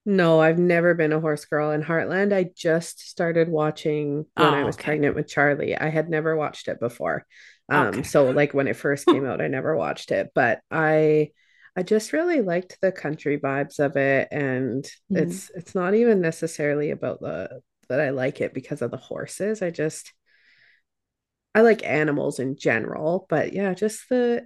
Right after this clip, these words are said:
Speaker 1: I don't know, it felt really like a calming show. I know stressful stuff happens in it, but it just felt like a really, I don't know,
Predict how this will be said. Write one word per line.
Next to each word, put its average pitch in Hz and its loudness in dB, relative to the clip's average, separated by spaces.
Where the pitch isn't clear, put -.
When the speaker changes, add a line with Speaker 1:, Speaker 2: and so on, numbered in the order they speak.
Speaker 1:
I 214 -6
don't 240 -2
know, 220 -2
it 160 -6
felt - -4
really 226 -2
like 202 -4
a 190 -4
calming 160 -2
show. 160 -2
I 185 -2
know 175 -2
stressful 165 -6
stuff - -6
happens 175 -4
in 220 2
it, 233 -2
but 123 -4
it 170 -2
just 165 -2
felt 123 -4
like 147 -6
a 101 -4
really, 113 -6
I 131 -6
don't 95 -8
know, - -16